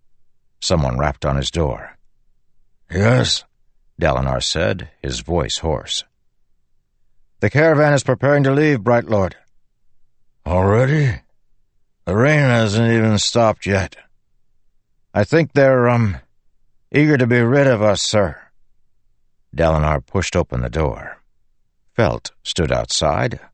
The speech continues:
a lithe man with long drooping mustaches and pale skin. Had to have some shin blood in him, judging by those eyes. Though Dalinar hadn't expressly said what he intended to do out here in Hexy,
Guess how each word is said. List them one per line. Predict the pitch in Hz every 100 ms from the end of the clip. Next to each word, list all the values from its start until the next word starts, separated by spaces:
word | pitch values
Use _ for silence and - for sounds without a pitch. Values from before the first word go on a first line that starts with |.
| _ -
a | 78
lithe | 80 90 80 67 58
man | 69 71 64 90 123
with | 82 -
long | 80 85 78 73
drooping | - 101 82 76
mustaches | 82 85 - 60 - 92 110
and | 73 62
pale | - 98 69 57
skin. | - - 82 - - _ _ _ - - _ _ -
Had | 76
to | 69
have | 71 65
some | - 65
shin | 57 - 117 78
blood | 62 64 60
in | 65 78
him, | 117 90
judging | 73 71 67 65
by | 64 60
those | 64 62 -
eyes. | 87 65 50 69 80 - _ _ _ _ _ _ _ _ _ _ _ _
Though | 82 95
Dalinar | 95 117 110 101 92
hadn't | 107 101 87
expressly | - - 104 - 90
said | - 107 95
what | 85
he | 82
intended | 85 82 95 87
to | 73
do | 71 107 76
out | 67 64
here | 71 78
in | 71
Hexy, | 65 82 - - 139